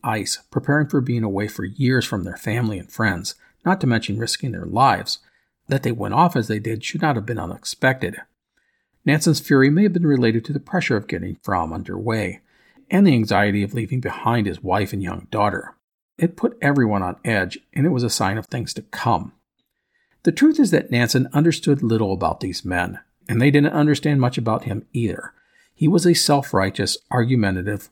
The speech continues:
prickly jerk who thought he was better than all of them. Of course they disliked him.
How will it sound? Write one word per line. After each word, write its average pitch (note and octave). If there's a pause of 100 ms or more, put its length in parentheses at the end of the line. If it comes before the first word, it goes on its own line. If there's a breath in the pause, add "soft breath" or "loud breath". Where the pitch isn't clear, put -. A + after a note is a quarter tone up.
(100)
prickly C#3+
jerk -
who F3+
thought E3
he F3+
was F3
better D3+
than C3+
all C#3
of A#2+
them. F2 (300)
Of D#3
course -
they B2+
disliked -
him. -